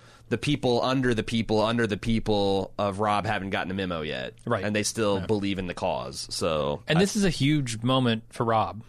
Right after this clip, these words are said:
Speaker 1: Right.
Speaker 2: Recapturing
Speaker 1: Yeah.
Speaker 2: Jaime Lannister. You know,
Speaker 1: Yeah,
Speaker 2: he's
Speaker 1: that
Speaker 2: correcting the mistake his mother made.
Speaker 1: Yeah.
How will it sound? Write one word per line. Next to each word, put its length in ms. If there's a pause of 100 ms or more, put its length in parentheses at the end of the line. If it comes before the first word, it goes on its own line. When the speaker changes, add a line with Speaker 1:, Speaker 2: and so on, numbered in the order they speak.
(240)
Speaker 1:
Right. 320
Speaker 2:
Recapturing 1160
Speaker 1:
Yeah. 240
Speaker 2:
Jaime 500
Lannister. 320
You 80
know, 80
Speaker 1:
Yeah, 220
Speaker 2:
he's 80
Speaker 1:
that 160
Speaker 2:
correcting 400
the 80
mistake 320
his 140
mother 160
made. 400 (120)
Speaker 1:
Yeah. 340